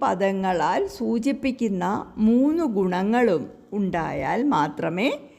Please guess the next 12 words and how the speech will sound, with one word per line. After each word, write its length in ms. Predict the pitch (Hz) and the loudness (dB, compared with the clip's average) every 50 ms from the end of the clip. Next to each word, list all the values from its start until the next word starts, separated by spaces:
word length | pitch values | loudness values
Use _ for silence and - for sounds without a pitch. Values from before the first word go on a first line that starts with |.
| _ - - - - _ - | _ -20 -20 -20 -20 _ -2
ലൗകിക 540 | - 202 208 220 233 247 262 320 311 381 403 | 2 4 4 4 4 2 2 0 0 -2 -2
ബന്ധങ്ങളിൽ 800 | 370 294 214 190 180 160 220 214 226 233 254 269 294 311 294 269 | 0 0 0 0 0 0 0 2 2 2 2 2 2 2 2 2
നിന്ന് 640 | 226 214 202 190 185 190 190 185 185 - - - | 2 2 2 0 0 0 0 -2 -4 -6 -8 -8
മുക്തനാവാനും 1160 | 214 214 - - - 302 311 285 247 208 190 185 175 185 175 165 170 170 185 226 302 392 - - - - _ _ _ _ _ _ | -8 -8 -8 -2 0 2 4 4 4 4 2 2 0 0 0 0 -2 -2 -4 -4 -4 -6 -10 -16 -20 -20 _ _ _ _ _ _
ദിവ്യതയിലേക്ക് 1040 | 226 196 240 247 233 302 330 359 381 370 294 269 262 247 233 220 220 220 202 - 214 | -2 0 0 0 2 2 2 2 4 4 4 4 4 2 0 0 0 0 0 -4 -4
ഉയരുവാനും 920 | 208 202 208 220 247 269 294 320 294 277 226 196 185 175 175 175 190 226 302 | -4 -2 -2 0 0 2 2 0 0 0 0 0 0 -2 -2 -2 -2 -4 -4
സാധിക്കുകയുള്ളൂ. 1600 | - - - 190 175 202 202 233 269 262 269 294 277 262 240 214 190 180 - - - - 233 254 247 220 165 156 - - - - - - - _ _ _ _ _ _ _ | -4 -2 0 0 2 2 2 0 0 0 2 2 2 4 2 2 2 0 -2 -6 -6 -2 2 2 4 4 2 0 -2 -6 -16 -20 -20 -20 -20 _ _ _ _ _ _ _
ഇവയിൽ 520 | 226 240 233 262 302 370 381 392 359 302 | -2 2 4 4 6 6 4 4 4 4
നിന്നും 580 | 254 247 233 214 196 190 180 180 208 - - - - - _ 226 | 4 4 4 2 2 0 -2 -4 -6 -6 -8 -10 -20 -18 _ -10
മുക്തരാകാത്തവരാണ് 1900 | 226 220 - - - 359 370 381 285 196 190 202 214 240 285 302 339 349 - 403 392 330 277 247 226 196 180 175 180 175 180 214 254 349 - - - - | -10 -8 -10 -8 -4 -2 0 0 2 2 2 2 0 2 2 2 2 2 0 -2 0 2 2 2 2 2 0 0 -2 -2 -2 -2 -2 -4 -6 -10 -10 -2
ബഹിർമുഖർ. 720 | - 226 226 233 269 262 254 247 233 220 - - 196 143 120 - - - - _ _ _ _ _ _ _ _ _ | -2 -2 2 4 4 4 6 4 2 0 0 -4 -6 -6 -6 -8 -16 -20 -20 _ _ _ _ _ _ _ _ _
ഇവർക്ക് 600 | 226 226 196 196 185 180 - - - 254 311 | -2 0 2 2 2 0 0 0 2 2 2